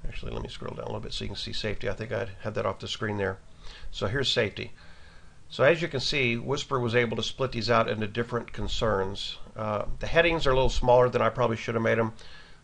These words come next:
You can make that bigger, of course, but I think you get the point. Uh, it's, it's pretty powerful to be able to have that kind of capability, and Whisper does support that. So that concludes the second part of our automatic summary.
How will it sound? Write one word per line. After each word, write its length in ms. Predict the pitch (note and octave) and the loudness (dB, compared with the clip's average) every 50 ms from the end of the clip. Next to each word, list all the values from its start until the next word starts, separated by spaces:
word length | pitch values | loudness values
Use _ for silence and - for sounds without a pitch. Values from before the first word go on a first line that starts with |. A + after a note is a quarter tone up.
| - | -10
You 100 | - A#2+ | -8 -8
can 140 | A2+ - A2 | -6 -4 -2
make 180 | A2 A2 G#2+ - | -2 -2 -2 -2
that 180 | A2 G#2 A2+ | -4 -4 -2
bigger, 240 | A2+ A2 G#2 G#2+ G#2+ | -2 -2 0 0 -2
of 100 | G#2 - | -2 -4
course, 320 | - - A2 G#2 G#2 - - | -4 -4 -2 -2 0 -2 -2
but 240 | - G#2+ G2+ - - - - - - - - - | 0 0 0 0 0 -6 -8 -10 -12 -14 -16 -12
I 20 | - | -8
think 160 | - D3 - | -8 -6 -4
you 80 | B2+ B2 | -2 0
get 180 | B2 B2 B2 | 0 0 0
the 60 | A2+ | -2
point. 380 | G#2 - B2+ A#2+ A2+ A2 - - - - - | -6 0 2 4 4 4 2 -2 -6 -8 -4
Uh, 340 | A2+ G#2+ G#2+ G#2+ G#2+ G#2+ - - - - - | -2 0 0 2 2 0 0 -2 -4 -4 -4
it's, 360 | - - - - - - - - - | -6 -4 -4 -4 -6 -6 -10 -10 -10
it's 120 | A#2 A#2+ | -12 -10
pretty 220 | - - F#3 F#3 F#3 | -2 0 0 0 2
powerful 420 | F#3 F3 D#3 D3 D3 C#3+ D#3 D3+ | 6 10 10 10 10 8 6 0
to 80 | C#3 A#2+ | 0 0
be 160 | B2 B2 B2+ | 0 2 2
able 160 | B2 A#2 A#2+ | 4 4 2
to 80 | A#2 A2 | 0 4
have 320 | C3 C3 B2+ B2+ A#2 A#2 | 4 6 6 6 4 4
that 240 | B2 B2+ - - - | 2 2 2 2 -2
kind 200 | - C3+ C3 A#2+ | 0 2 4 4
of 300 | A#2 A2+ G#2+ - - - - - | 4 2 0 -4 -12 -16 -16 -8
capability, 680 | - C3+ B2 B2+ A2 A2 B2 A2+ A2+ B2 C3 D3 D3+ - | -6 -4 -4 -4 -2 0 2 2 4 2 0 0 -2 -2
and 160 | A#2+ A#2+ A2+ | -2 0 0
Whisper 280 | A#2 A2+ - - - A#2 | 0 0 0 -2 -2 0
does 220 | A2 A#2 A2 - | 0 0 0 0
support 380 | - A#2+ - - B2 A#2 - - | -2 -6 -2 0 0 0 2 0
that. 240 | G#2+ - - - - - - - - - - - - - - - - - - - - - - - - - - - - - - - - - - - - - - - - - - - - - - - - - - | 0 -2 -2 -4 -10 -16 -14 -10 -10 -6 -4 -4 -6 -6 -10 -16 -20 -20 -20 -18 -20 -18 -16 -16 -16 -16 -16 -16 -18 -18 -18 -18 -18 -18 -18 -18 -20 -20 -20 -20 -20 -20 -18 -18 -18 -18 -18 -20 -20 -14 -8
So 140 | - - C#3+ | -4 4 6
that 240 | E3+ G#3 A3 - | 6 6 6 4
concludes 840 | - F3 D3+ - - - - G3 F#3 C3+ A#2 A#2+ C#3 D#3 - - - - | 0 -2 -2 -2 -4 -4 0 0 2 2 2 0 0 -2 -4 -4 -4 -2
the 400 | - B2 A#2+ A#2+ A#2 A#2 A2+ A2+ | -2 0 0 0 0 0 0 0
second 420 | - - - D3+ - C#3 A#2+ - | 0 2 2 2 2 -2 -4 -2
part 200 | - C3 C3+ D3+ | 0 2 2 2
of 120 | D3+ A#2+ | 4 4
our 180 | A#2+ A#2 A2+ - | 6 6 6 4
automatic 420 | B2 A#2 A#2 A#2 A#2 A#2 A2+ A#2+ | 4 2 2 2 2 0 0 0
summary. 420 | - - C3+ C3 C#3+ D#3+ F#3 A3 | -2 0 0 2 2 2 0 0